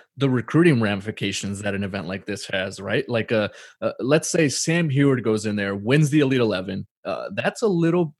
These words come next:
extra ammo for Washington there to try to keep Emeka Egbuka home, right? Or if Kyle McCord wins it, and, and, you know, he's the guy at Ohio State, or J J McCarthy, or whoever it may be, Ty Thompson,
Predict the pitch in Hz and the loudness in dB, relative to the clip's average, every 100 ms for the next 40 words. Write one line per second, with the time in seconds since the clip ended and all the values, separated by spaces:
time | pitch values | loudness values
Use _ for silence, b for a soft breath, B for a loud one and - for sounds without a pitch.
0 | - 147 - 156 139 175 156 139 - 131 | -8 -6 0 0 2 4 4 2 0 2
1 | 135 185 147 127 110 107 101 - 127 139 | 4 2 0 -2 0 0 -2 -2 0 0
2 | 139 156 - 131 135 139 135 113 147 208 | 0 -4 -4 -4 -4 -2 -2 0 -2 -2
3 | 107 - - _ 117 107 95 101 104 156 | -4 -4 -10 _ -4 -2 -2 -4 -2 -2
4 | - B B 123 131 127 123 _ - 143 | -4 B B 2 4 4 0 _ -10 -8
5 | - 151 151 - 165 160 131 117 110 107 | 0 0 0 0 0 2 0 0 0 0
6 | 107 104 110 113 110 117 117 120 120 113 | -2 -2 -2 -2 -2 -4 -2 0 2 4
7 | 110 110 104 - - 143 156 107 98 107 | 2 0 -2 -4 2 4 4 2 -2 -4
8 | 107 101 - 147 139 143 127 120 147 147 | -4 -8 -2 -2 0 -2 -2 0 0 0
9 | 135 127 120 147 101 113 113 131 143 139 | -2 -2 0 -2 0 -4 -4 -2 -2 -2
10 | 143 135 | -2 -2